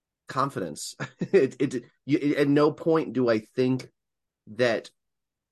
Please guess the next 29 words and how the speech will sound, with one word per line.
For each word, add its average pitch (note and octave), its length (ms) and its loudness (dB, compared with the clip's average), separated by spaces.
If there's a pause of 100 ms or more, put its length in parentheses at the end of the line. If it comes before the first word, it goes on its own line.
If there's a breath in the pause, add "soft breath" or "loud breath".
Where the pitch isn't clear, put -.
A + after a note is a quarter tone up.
(140)
it's - 720 -8 (480)
self-fulfillment B2+ 1160 -4
in F#2+ 100 -8
any F2+ 180 -6
way. E2 220 -8
You're, F2 160 -8
you're, G#2+ 260 -6
you're, G2 320 -8 (440)
I C3 80 -2
don't C#3 120 0
know. B2 160 4
So, C3+ 220 -4
so B2+ 380 -4 (120)
I C3 60 -6
don't C3 100 -2
know. G2+ 100 -2
Could B2 140 -10
you, B2+ 300 -4
does A#2+ 120 -10
that C#3 80 0
make C3 140 -2
sense? C3 300 -4
<laughs> - 0 -
Could C#3 280 -12
you D#3+ 140 -2
talk B2+ 280 0
about B2+ 180 -2
that A2 140 -2
line? A2 340 -8